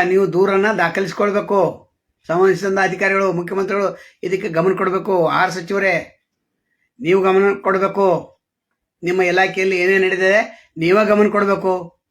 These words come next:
ಆಹಾರ ಸಮಸ್ಯೆ ಬಂದಾಗ ನೀವೇ, ನಿಮಗೆ ಸಂಬಂಧಪಟ್ಟಂತ ಅಧಿಕಾರಿಗಳೇ ಇದನ್ನ ಪರಿಶೀಲನೆ ಮಾಡ್ಬೇಕು. ಒಂದೂರ ಇಪ್ಪತ್ತು ಕೋಟಿ ವೆಚ್ಚ ಟೆಂಡರ್ ನೀಡಿತ್ತು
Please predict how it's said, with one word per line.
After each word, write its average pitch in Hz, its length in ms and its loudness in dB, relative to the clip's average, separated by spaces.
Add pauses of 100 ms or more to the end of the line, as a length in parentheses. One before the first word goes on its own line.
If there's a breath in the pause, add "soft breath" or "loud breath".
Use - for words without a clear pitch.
(180)
ಆಹಾರ 180 180 -2
ಸಮಸ್ಯೆ 190 320 -4
ಬಂದಾಗ 196 240 0
ನೀವೇ, 196 600 -2 (920)
ನಿಮಗೆ 175 200 -2
ಸಂಬಂಧಪಟ್ಟಂತ 190 600 -2
ಅಧಿಕಾರಿಗಳೇ 202 600 0
ಇದನ್ನ 190 200 -2 (680 soft breath)
ಪರಿಶೀಲನೆ 190 320 0
ಮಾಡ್ಬೇಕು. 208 360 2
ಒಂದೂರ 185 380 2
ಇಪ್ಪತ್ತು 202 460 -2
ಕೋಟಿ 196 600 -4 (140)
ವೆಚ್ಚ 202 240 0 (340)
ಟೆಂಡರ್ 190 360 2
ನೀಡಿತ್ತು - 640 -4